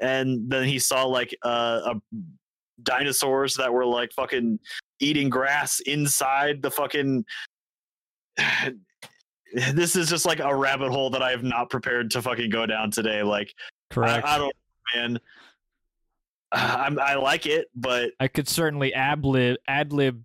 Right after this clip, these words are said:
Speaker 2: going down this rabbit hole, but, uh,
Speaker 1: Yeah, I don't know.
Speaker 2: we, I feel it. We've done it. I've
Speaker 1: Uh,
Speaker 2: multiple times, I swear.
Speaker 1: Yeah, and the Mammoth Cave system is,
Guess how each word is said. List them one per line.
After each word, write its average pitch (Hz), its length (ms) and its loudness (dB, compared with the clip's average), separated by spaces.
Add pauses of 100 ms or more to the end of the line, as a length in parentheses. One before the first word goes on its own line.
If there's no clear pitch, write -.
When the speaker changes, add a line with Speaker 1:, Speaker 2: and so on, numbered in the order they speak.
(120)
Speaker 2:
going 135 280 2
down 131 220 0
this 123 160 -6
rabbit 127 260 0
hole, 107 300 -6
but, 107 320 -2
uh, 107 240 -2 (680)
Speaker 1:
Yeah, 127 240 0
I 127 60 0
don't 139 140 0
know. 123 200 -4 (1700)
Speaker 2:
we, 127 160 2
I 131 100 -2
feel 131 240 -2
it. 131 80 -4
We've 131 180 0
done 127 180 0
it. 120 120 -4 (640)
I've 135 260 -2
Speaker 1:
Uh, 139 120 -2
Speaker 2:
multiple 151 320 0
times, 123 320 -2
I 113 80 -2
swear. 113 480 -2 (560)
Speaker 1:
Yeah, 127 80 -2
and 147 100 -2
the 170 60 0
Mammoth 208 180 0
Cave 185 200 0
system 175 220 0
is, 127 200 0